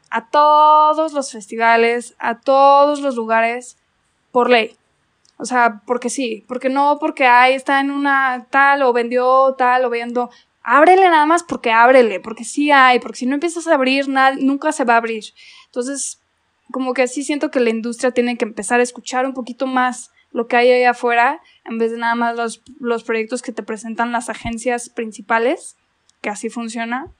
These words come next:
Y hacer su chamba, que luego es complicado porque, pues, en-, están en chinga, pero hacer su chamba y buscar ese talento. Este, pero no lo hace.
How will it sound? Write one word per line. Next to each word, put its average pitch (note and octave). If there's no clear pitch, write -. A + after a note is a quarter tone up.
Y B3
hacer B3
su F#4+
chamba, D4
que A#3
luego A#3+
es A#3+
complicado B3
porque, A3+
pues, G#3+
en-, G#3+
están A3+
en A#3
chinga, C4+
pero A3
hacer F4+
su G4
chamba E4
y B3+
buscar B3
ese A#3+
talento. -
Este, G#3+
pero G#3+
no A3+
lo A3
hace. -